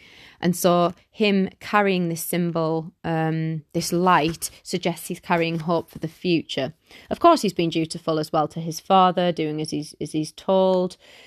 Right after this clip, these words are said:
Um, and Banquo's described to be kind of carrying a weapon, uh, instead. So I guess this is seen as kind of a, a moment of education between the two characters.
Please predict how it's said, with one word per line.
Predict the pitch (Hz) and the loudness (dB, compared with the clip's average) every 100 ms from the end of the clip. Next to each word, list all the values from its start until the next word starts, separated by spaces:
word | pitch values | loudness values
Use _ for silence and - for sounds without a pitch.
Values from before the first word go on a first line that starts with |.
| - - - | -20 -20 -2
Um, | 180 170 165 165 170 - _ _ _ _ _ _ _ _ - | 2 2 2 0 -4 -6 _ _ _ _ _ _ _ _ -2
and | 294 | 4
Banquo's | 233 254 247 233 | 6 6 4 0
described | - 196 - 185 180 | -2 -4 2 2 2
to | 180 | -2
be | 175 165 165 170 - - | 0 2 0 -2 -6 -6
kind | 190 170 | 0 0
of | 165 | 2
carrying | 185 170 160 | 2 2 2
a | |
weapon, | 175 180 - 160 | -2 -2 -4 -8
uh, | - - - - _ | -6 -10 -12 -16 _
instead. | - 165 - - 170 147 | -4 -4 -2 4 4 4
So | - | 2
I | 170 | 2
guess | 202 196 | 2 0
this | - 202 | -2 -2
is | 208 | -2
seen | - 196 185 | 2 2 2
as | 165 - | 0 -2
kind | 190 175 | 0 2
of | 165 156 | 0 0
a, | 151 143 - | 0 0 0
a | |
moment | 170 190 196 190 170 165 | 2 4 4 2 -2 -2
of | |
education | 165 165 - 185 175 185 165 | -4 -4 -2 2 2 0 -6
between | - 165 165 | -4 -6 -6
the | |
two | 160 165 160 | -4 -6 -6
characters. | 175 165 - - 160 160 160 | -4 -4 -4 -4 -2 -2 -4